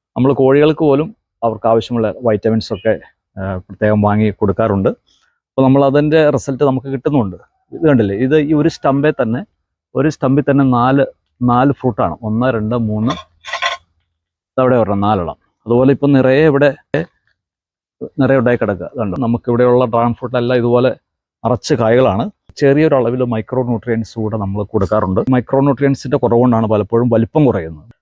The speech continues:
ആ, ഫ്ലവറിങ്ങിന് വേണ്ടിയിട്ട് നമ്മൾ അല്പം പൊട്ടാഷൊക്കെ, ആ, ചെറിയൊരളവിൽ കൊടുക്കാറുണ്ട്. ആ, നമുക്ക് ഈ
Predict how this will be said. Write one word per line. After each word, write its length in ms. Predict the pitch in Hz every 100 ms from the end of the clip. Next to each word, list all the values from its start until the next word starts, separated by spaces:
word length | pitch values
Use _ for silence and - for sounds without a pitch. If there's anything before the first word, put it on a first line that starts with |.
| _ 101
ആ, 20 | 107 104
ഫ്ലവറിങ്ങിന് 400 | 123 113 123 127
വേണ്ടിയിട്ട് 300 | 120 113 120 117
നമ്മൾ 160 | 110 110 - 120
അല്പം 260 | 104 113 107 _ -
പൊട്ടാഷൊക്കെ, 560 | 113 120 113 110 - 202 - _ _ _ _
ആ, 40 | 104 98 92 -
ചെറിയൊരളവിൽ 640 | 123 127 131 120 110 107 107
കൊടുക്കാറുണ്ട്. 480 | 104 95 110 95 98 - _ _ -
ആ, 100 | 110 113
നമുക്ക് 220 | 120 123
ഈ 20 | 127